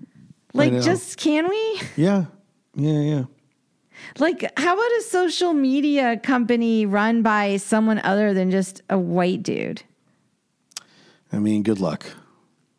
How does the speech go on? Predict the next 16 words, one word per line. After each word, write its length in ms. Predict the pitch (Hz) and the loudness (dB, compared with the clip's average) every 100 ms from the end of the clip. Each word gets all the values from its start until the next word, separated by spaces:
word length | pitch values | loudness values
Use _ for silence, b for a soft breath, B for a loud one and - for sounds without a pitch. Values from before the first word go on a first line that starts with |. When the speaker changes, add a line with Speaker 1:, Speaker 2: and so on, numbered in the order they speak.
| _ _ _ _ _ _ _ _ _ B B B | _ _ _ _ _ _ _ _ _ B B B
Speaker 2:
Because 320 | 285 339 320 | 2 2 2
these 280 | 330 349 403 | 0 0 0
are, 160 | 453 | 0
like, 220 | 349 311 226 | 2 0 0
becoming 760 | 254 262 269 262 262 247 226 214 | -2 0 0 2 0 0 0 0
part 300 | 233 247 254 | 0 2 0
of 120 | 214 | 2
our 240 | 208 196 | 2 2
daily 520 | 180 202 214 214 196 | 2 2 2 0 0
fabric 440 | - 196 202 208 196 | -2 0 0 0 0
of 100 | 175 | 0
our 140 | 175 | 2
lives, 500 | 165 170 214 170 165 | 2 2 2 0 -2
these 220 | - 175 165 | 0 -2 0
social 380 | 180 180 - | 0 0 0
media 680 | 175 180 185 175 156 151 131 | 0 0 2 2 2 0 -2